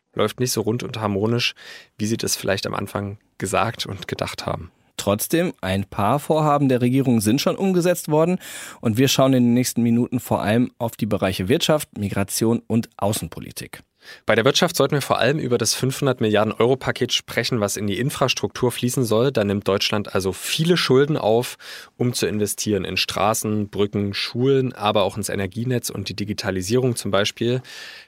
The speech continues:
Speaker 1: Das ist beschlossene Sache, aber so richtig merkt man davon noch nichts. Von dem Geld fahren jetzt natürlich noch keine Bagger rum. Das
Speaker 2: Mhm.
Speaker 1: dauert noch ein bisschen.
Speaker 2: Neben diesem großen Paket will die Regierung Unternehmen entlasten. Große produzierende Unternehmen müssen weniger Stromsteuer zahlen.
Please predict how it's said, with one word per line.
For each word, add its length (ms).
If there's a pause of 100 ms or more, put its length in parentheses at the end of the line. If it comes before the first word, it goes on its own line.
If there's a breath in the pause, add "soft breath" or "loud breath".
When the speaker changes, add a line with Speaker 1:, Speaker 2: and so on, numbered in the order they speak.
Speaker 1:
Das 140
ist 220
beschlossene 500
Sache, 240
aber 140
so 120
richtig 320
merkt 200
man 140
davon 260
noch 160
nichts. 260
Von 180
dem 120
Geld 360 (140)
fahren 440
jetzt 460
natürlich 340
noch 120
keine 220
Bagger 220
rum. 180
Das 140
Speaker 2:
Mhm. 40
Speaker 1:
dauert 280
noch 120
ein 100
bisschen. 360 (640 loud breath)
Speaker 2:
Neben 240
diesem 340
großen 320
Paket 480
will 140
die 80
Regierung 480
Unternehmen 640
entlasten. 800
Große 640
produzierende 680
Unternehmen 480
müssen 240
weniger 300
Stromsteuer 720
zahlen. 400